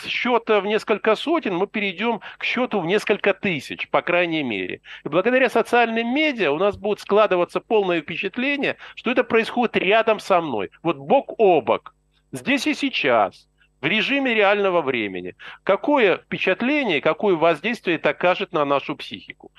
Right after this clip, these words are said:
На-, главное, на наше поведение. Согласитесь, самое удручающее. Здесь, э, недолго впасть в депрессию и от всего попытаться закрыться. Больная о-, страна, больное общество, потом очень долго ему придётся восстанавливаться.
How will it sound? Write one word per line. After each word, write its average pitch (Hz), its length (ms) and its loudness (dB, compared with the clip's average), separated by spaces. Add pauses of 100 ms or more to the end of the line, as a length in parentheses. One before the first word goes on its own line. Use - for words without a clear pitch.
(120)
На-, 190 200 2
главное, 214 460 4
на 180 100 4
наше 160 300 0
поведение. 98 600 -6 (200)
Согласитесь, 151 580 0
самое 170 440 2
удручающее. 143 840 -4 (480)
Здесь, 180 340 -4
э, 165 640 0 (180)
недолго 220 600 2
впасть 156 400 2
в - 20 -20
депрессию 123 760 -4 (300)
и 160 80 -2
от 147 120 2
всего 175 300 0
попытаться 175 640 0
закрыться. 127 720 -4 (380)
Больная 233 520 4
о-, 269 360 0
страна, 226 560 2
больное 202 480 2
общество, 233 520 -2
потом 240 380 0
очень 226 260 -2
долго 214 280 2
ему 220 180 0
придётся 175 460 -2
восстанавливаться. 104 920 -2